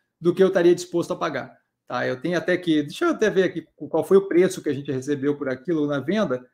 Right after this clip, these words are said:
porque dali dá pra ter uma ideia, é, de quando é que eu vendi, quando é que tá, quanto é que tá hoje, tá? Deixa eu só, só procurando aqui.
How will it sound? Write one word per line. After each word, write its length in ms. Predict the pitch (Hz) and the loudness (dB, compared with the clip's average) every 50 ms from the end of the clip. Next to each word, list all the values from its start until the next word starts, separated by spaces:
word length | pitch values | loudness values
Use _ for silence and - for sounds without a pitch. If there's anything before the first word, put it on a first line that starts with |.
| _ _ _ _ _ _ _ _ _ - | _ _ _ _ _ _ _ _ _ -4
porque 340 | 165 156 156 - 170 175 | -4 -4 -2 0 0 0
dali 400 | 175 165 170 160 147 151 180 196 | 2 2 0 0 0 0 -2 -2
dá 180 | 185 165 185 185 | 0 0 0 0
pra 120 | 185 185 180 | 0 -2 -4
ter 240 | 180 - 175 175 185 | -4 0 0 0 2
uma 200 | 180 175 175 170 | 2 0 -2 -2
ideia, 640 | 151 135 143 147 156 160 165 165 165 160 139 139 _ _ _ _ _ _ _ _ _ _ _ _ | 0 0 2 2 2 2 0 0 -2 -4 -6 -12 _ _ _ _ _ _ _ _ _ _ _ _
é, 1200 | 208 151 135 139 139 139 139 139 139 139 139 139 135 135 135 135 131 131 131 127 127 127 127 127 127 127 | -10 -6 -4 -4 -4 -4 -4 -4 -4 -4 -6 -6 -6 -6 -6 -6 -6 -6 -6 -4 -4 -4 -6 -6 -8 -6
de 160 | 131 151 151 | -4 -4 -2
quando 240 | 151 - 165 151 170 | 0 0 0 2 2
é 60 | 170 | 2
que 80 | 175 | 2
eu 80 | 185 160 | 0 -2
vendi, 640 | 151 160 151 147 131 123 147 165 175 180 175 165 160 | 0 -2 -4 -4 -4 -4 -4 -2 0 2 2 2 2
quando 240 | - 165 156 151 156 | 0 -4 -2 -2 -2
é 80 | 156 | -2
que 120 | 156 - - | -4 -6 -10
tá, 80 | 160 | -10
quanto 220 | 147 - 156 139 160 | -8 -8 -6 -6 -6
é 40 | |
que 100 | 151 - | -6 -2
tá 100 | - 170 | 0 0
hoje, 420 | 160 143 143 135 127 117 107 120 - - | 2 2 2 0 -2 -4 -6 -12 -18 -14
tá? 280 | 123 120 123 127 - _ | -12 -12 -12 -14 -16 _
Deixa 200 | _ _ - - | _ _ -20 -12
eu 40 | - | -6
só, 300 | - 160 160 151 156 - - | -2 -2 -2 -2 -4 -6 -10
só 160 | - 160 165 | -6 -6 -4
procurando 480 | 160 - 165 151 - 147 151 156 147 | -2 -2 -2 0 0 0 0 2 0
aqui. 340 | 139 135 - 131 151 185 190 | 0 -2 -2 -4 -4 -4 -4